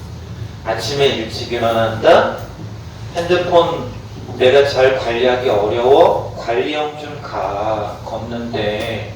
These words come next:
있잖아. 내고 가는데 좀 가라고. 그 외 시간 만지는 것까지는 뭐라고 안 할 테니까.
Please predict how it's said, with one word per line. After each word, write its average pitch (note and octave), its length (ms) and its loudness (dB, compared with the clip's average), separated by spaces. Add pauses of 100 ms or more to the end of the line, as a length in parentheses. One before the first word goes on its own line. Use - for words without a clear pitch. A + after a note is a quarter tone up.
(580)
있잖아. F3+ 840 2 (2250)
내고 - 300 2
가는데 D#4+ 500 -2
좀 D3 180 -8
가라고. B2 640 -2
그 D#3 220 -2
외 E3+ 140 8
시간 E3+ 360 0
만지는 C#3 400 0
것까지는 - 540 0
뭐라고 B2 400 0
안 - 180 -4
할 F#3+ 220 -8
테니까. - 500 -12